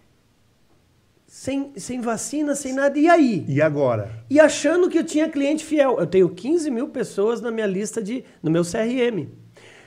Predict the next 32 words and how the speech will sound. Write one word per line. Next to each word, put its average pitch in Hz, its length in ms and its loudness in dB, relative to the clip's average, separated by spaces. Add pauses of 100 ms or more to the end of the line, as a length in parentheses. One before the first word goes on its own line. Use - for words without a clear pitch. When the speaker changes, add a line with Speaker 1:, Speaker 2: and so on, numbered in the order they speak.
(320)
Speaker 1:
que 320 120 -2
que 277 80 -4
eu 302 80 0
comecei 240 380 -2
a 202 60 2
fazer? 214 440 0 (580)
Contatar, 247 680 -2
contatar, 226 760 -4
contatar. 240 760 -6 (400)
Vocês - 180 -14
estão 254 180 -8
vendo 233 180 -2
isso 185 100 -8
aqui? 240 400 -6 (500)
É - 60 -8
uma 208 140 -2
caixinha 226 720 -4 (580)
com 277 160 -4
pendrive. 233 840 4 (640)
O - 20 -20
que 302 120 -6
que 320 100 0
é - 20 4
essa 302 160 4
caixinha 277 440 4
com 214 100 -8
pendrive? 254 360 2
Não 254 100 0
saiu 269 260 4
da 320 80 6
minha 302 160 8
cabeça. 220 540 6